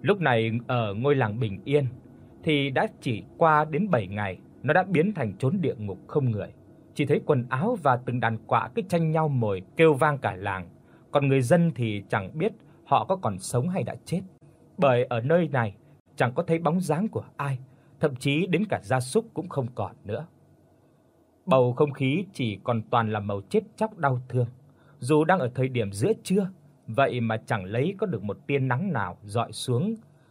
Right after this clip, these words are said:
cái nhành cây ngọn cỏ. Đến khi mặt trời sắp xuống núi thì cảnh vật còn đáng sợ trăm lần lúc giữa trưa.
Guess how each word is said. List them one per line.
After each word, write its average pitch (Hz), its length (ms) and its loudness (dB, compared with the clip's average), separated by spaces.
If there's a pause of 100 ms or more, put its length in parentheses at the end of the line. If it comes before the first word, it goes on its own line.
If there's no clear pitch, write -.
(320)
cái 190 120 0
nhành 104 240 -2
cây 127 280 2
ngọn 107 200 -2 (120)
cỏ. - 200 -8 (760)
Đến 175 180 0
khi 147 220 4
mặt 117 200 0
trời 110 160 -2
sắp 175 180 -4
xuống 165 260 0
núi 170 260 0 (320)
thì 156 120 2
cảnh 113 260 0
vật 127 200 0
còn 127 180 -2
đáng 156 160 0
sợ 151 220 -2 (100)
trăm 170 200 2
lần 101 280 -2 (240)
lúc 123 280 0
giữa 127 220 0 (100)
trưa. 117 200 -2